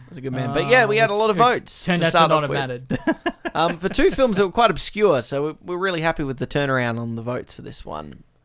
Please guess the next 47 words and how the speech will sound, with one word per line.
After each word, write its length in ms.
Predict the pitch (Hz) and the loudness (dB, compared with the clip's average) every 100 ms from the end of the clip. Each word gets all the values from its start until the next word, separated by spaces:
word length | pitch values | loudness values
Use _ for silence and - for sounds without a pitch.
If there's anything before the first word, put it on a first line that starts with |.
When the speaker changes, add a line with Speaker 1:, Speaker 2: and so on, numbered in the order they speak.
| _ | _
Speaker 2:
Yeah, 260 | 302 359 302 | -4 -2 0
well, 120 | 247 | -2
th-, 120 | 254 | -4
I 100 | 262 | -8
guess 180 | 277 381 | -6 -8
that's 220 | 277 214 | -8 -12
true 200 | - 240 269 | -10 -8 -6
to 80 | |
a 20 | 185 | -6
extent. 260 | - 139 | -8 -8
They're 100 | 170 | -8
definitely 300 | 170 196 180 | -8 -6 -6
not 180 | 165 131 | -6 -4
mainstream 1120 | 143 139 139 151 143 - 147 135 131 123 160 - | -4 -4 -4 -6 -8 -10 -8 -6 -8 -10 -14 -18
films. 760 | - - 123 117 127 175 190 | -14 -10 -8 -8 -10 -10 -10
I 60 | 135 | -12
mean, 320 | 135 131 127 | -10 -10 -10
one 220 | 135 131 | -10 -8
of 80 | 131 | -8
them, 380 | 127 123 123 170 | -8 -10 -12 -14
well, 180 | 208 - | -18 -16
actu-, 280 | - 262 - | -14 -12 -12
I 60 | 240 | -14
think 260 | - 370 | -14 -10
one 160 | 175 180 | -6 -4
of 60 | 170 | -4
them 140 | 143 | -6
did 140 | 147 147 | -8 -8
get 100 | 135 | -10
a 60 | |
couple 320 | - 147 139 | -10 -10 -8
of 100 | 127 | -8
Oscar 320 | 127 127 - 131 | -10 -12 -12 -12
noms, 380 | 131 127 131 | -12 -12 -10
and 160 | 135 131 | -10 -8
the 80 | 131 | -8
other's 360 | 131 123 - - - | -10 -10 -14 -16 -12
a 300 | 127 123 127 - _ _ | -12 -12 -16 -20 _ _
fairly 360 | 170 170 147 - | -6 -4 -4 -4
underrated 580 | 190 185 135 127 123 | -2 -2 -4 -6 -8
A 120 | 117 120 | -12 -12
twenty-four 420 | - 123 123 127 | -12 -12 -14 -18
film, 280 | - 135 139 | -16 -16 -14
I 80 | 147 | -16
would 160 | 143 | -16
say. 360 | - - 151 - - - | -14 -14 -14 -16 -20 -14
Speaker 1:
Mm. 240 | 139 | -14